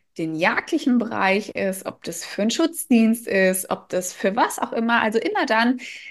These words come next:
wenn Hunde einen wirklichen Zweck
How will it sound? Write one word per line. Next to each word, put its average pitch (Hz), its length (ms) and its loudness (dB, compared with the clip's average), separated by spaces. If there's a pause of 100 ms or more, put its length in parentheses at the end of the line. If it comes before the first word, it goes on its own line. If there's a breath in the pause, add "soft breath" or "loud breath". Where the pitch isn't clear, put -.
(180 loud breath)
wenn 220 460 6
Hunde 294 540 8 (120)
einen 226 760 2
wirklichen 220 1000 0
Zweck - 560 -2